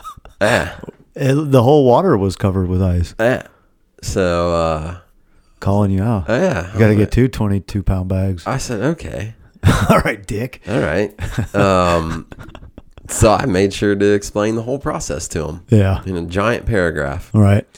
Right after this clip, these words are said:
Speaker 1: And, uh, and it was funny 'cause I s-, I pressed send. It was a huge paragraph explaining the whole thing.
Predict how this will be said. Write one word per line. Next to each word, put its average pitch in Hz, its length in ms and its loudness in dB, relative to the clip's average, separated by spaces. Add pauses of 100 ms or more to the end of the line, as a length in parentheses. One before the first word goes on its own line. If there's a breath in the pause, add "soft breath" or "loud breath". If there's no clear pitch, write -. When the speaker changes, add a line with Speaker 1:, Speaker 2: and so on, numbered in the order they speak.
(640 soft breath)
Speaker 1:
And, 82 500 -2
uh, 76 460 -2 (1000)
and 87 100 -2
it 92 40 2
was 85 160 -2
funny 92 380 -2
'cause 80 360 -6
I 80 60 -6
s-, - 320 -10
I 78 200 -6 (300)
pressed 87 280 0
send. 87 380 -4 (340 soft breath)
It 73 80 -8
was 78 100 -2
a 65 60 -4
huge 90 340 -2
paragraph 76 480 -4
explaining 82 400 -6
the 78 80 -8
whole 85 180 -2
thing. 82 400 -6